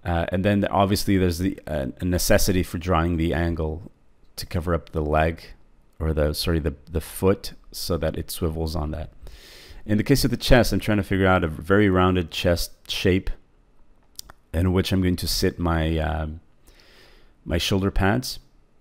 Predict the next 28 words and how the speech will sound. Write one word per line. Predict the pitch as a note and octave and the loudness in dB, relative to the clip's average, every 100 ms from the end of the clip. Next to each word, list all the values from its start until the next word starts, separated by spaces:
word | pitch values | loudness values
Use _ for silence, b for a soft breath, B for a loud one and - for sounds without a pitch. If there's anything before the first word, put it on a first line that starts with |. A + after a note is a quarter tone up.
| _ | _
or | D#2+ E2+ | -2 -2
if | - | -2
it's | - | -4
going | - G2 | 0 0
to | F2+ | 2
be | F#2+ - | 0 0
a, | F2+ E2+ C#2 | -2 -2 -4
a, | |
like | E2 E2+ F2 | -4 -4 -4
a | |
chest | - F2+ - - | -2 0 0 -2
piece, | F#2 A2+ - | -2 0 0
an | F2 | 0
armored | F2+ F2 F2 | 2 0 -2
chest | - F#2+ - | -2 -2 0
piece. | A#2+ A#2+ | -2 0
But | G#2+ | 0
I | G2 | -2
think | G#2 - | -2 -4
in | G2+ | 0
the | G2+ | 2
end, | G#2 G2+ | 2 2
I | |
actually | G2 F#2 - F2+ F2 | 0 -2 -2 -2 0
leave | F2+ F2 | 0 -2
it | E2+ | -4
as, | - D#2 D#2 D#2 E2 | -2 -2 -2 -2 -2
um, | C#2+ C#2 D2 | -2 -4 -6